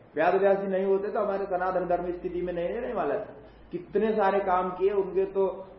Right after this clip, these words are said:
हम पूरे अपने जीवन को समर्पित करें उनके लिए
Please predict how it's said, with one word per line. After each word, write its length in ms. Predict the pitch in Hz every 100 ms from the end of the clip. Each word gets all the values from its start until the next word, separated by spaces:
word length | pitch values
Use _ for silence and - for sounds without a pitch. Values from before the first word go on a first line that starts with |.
| -
हम 500 | - 160 160 147 139 - - - -
पूरे 200 | 160 202
अपने 340 | 190 - 196
जीवन 320 | 165 175 196 208
को 500 | 220 220 202 - -
समर्पित 440 | 180 196 214 202 190
करें 240 | 185 190
उनके 300 | 170 160 165
लिए 200 | 160 202